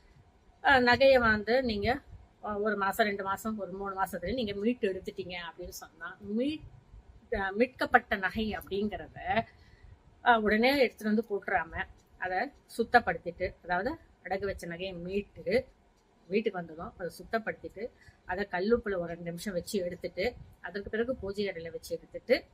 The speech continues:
நீங்க போட்டுக்கிறது அப்படிங்கிறது நல்லது. அதற்கு பிறகு நீங்க எப்ப கோயிலுக்கு போனாலுமே,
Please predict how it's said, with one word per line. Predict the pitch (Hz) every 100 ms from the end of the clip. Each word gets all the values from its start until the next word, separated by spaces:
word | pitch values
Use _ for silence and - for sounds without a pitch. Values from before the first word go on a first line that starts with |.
| -
நீங்க | 190 190 190
போட்டுக்கிறது | 190 185 180 175 170
அப்படிங்கிறது | 147 156 160 175 226
நல்லது. | 170 147 165 175 - - - - - -
அதற்கு | 196 208 247 247
பிறகு | 240 247 277 311 269
நீங்க | 233 226
எப்ப | 196 185 _ 285
கோயிலுக்கு | 294 233 247 240 233 - 185
போனாலுமே, | 190 175 160 170 269